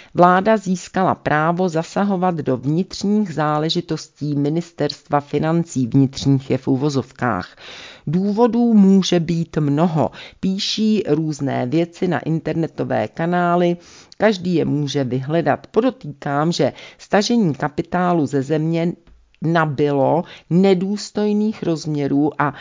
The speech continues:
Mišustinovi se to samozřejmě nemohlo líbit.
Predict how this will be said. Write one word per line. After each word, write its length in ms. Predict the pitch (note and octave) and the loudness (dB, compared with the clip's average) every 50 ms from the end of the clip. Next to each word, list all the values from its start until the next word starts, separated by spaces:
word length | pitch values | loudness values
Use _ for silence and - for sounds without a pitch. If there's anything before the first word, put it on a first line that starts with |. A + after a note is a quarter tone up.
| - - - - - | -18 -20 -16 -4 0
Mišustinovi 840 | E3 F3+ F3+ - - A3+ G3+ - - - G3 G3 F#3+ F#3 F#3 F#3 F#3 | 0 2 2 2 -2 -2 -4 -4 -6 -4 -2 -2 -2 0 0 -2 -2
se 160 | F3+ - D#3+ | -2 -4 -8
to 120 | - - | -6 -6
samozřejmě 800 | B2+ - - D#3 D#3+ E3 E3 D#3 D3+ D#3 D3+ D3 C#3+ D3+ D3 C#3+ C#3 | -8 -4 -2 -2 -2 -2 -2 -4 -4 -4 -2 -2 -2 -2 -2 -2 0
nemohlo 560 | C#3 C#3 C#3+ D#3 D#3 D#3+ C3+ C#3 C#3 C3+ B2 | 0 0 0 0 -2 -2 -4 -4 -4 -2 -2
líbit. 580 | B2+ C#3 D#3 E3+ F3+ E3 C#3+ A2+ - - - | -2 -2 -2 -2 -2 0 -2 -2 -2 -4 -12